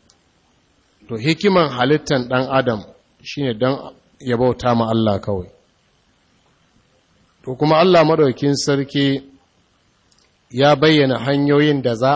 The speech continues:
a san shi da kuma yanda za, za ka fahimci wannan cikin Alkur'ani da hadisi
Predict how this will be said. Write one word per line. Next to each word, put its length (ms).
a 80
san 340
shi 280
da 200
kuma 760
yanda 400
za, 140
za 260
ka 100
fahimci 360
wannan 300
cikin 240
Alkur'ani 680
da 80
hadisi 500